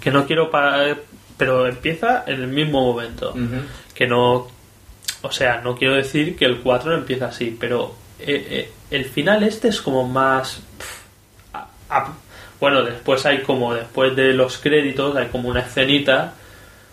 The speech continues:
Speaker 1: pero tampoco, pf, no me arreglan nada,
Speaker 2: Te deja
Speaker 1: o
Speaker 2: un poco
Speaker 1: sea,
Speaker 2: frío.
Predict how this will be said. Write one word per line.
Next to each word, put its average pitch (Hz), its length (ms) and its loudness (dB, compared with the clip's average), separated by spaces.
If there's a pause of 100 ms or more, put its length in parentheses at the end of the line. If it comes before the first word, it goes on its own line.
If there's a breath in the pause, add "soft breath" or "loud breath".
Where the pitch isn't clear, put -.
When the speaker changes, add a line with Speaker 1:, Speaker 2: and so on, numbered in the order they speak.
(300 loud breath)
Speaker 1:
pero 120 260 -4
tampoco, 143 960 2
pf, - 360 -10
no 139 100 2
me 165 100 4
arreglan 143 380 4
nada, 147 140 2
Speaker 2:
Te 143 60 4
deja 135 120 4
Speaker 1:
o 147 40 2
Speaker 2:
un 139 60 0
poco 135 120 6
Speaker 1:
sea, 123 100 6
Speaker 2:
frío. 113 280 2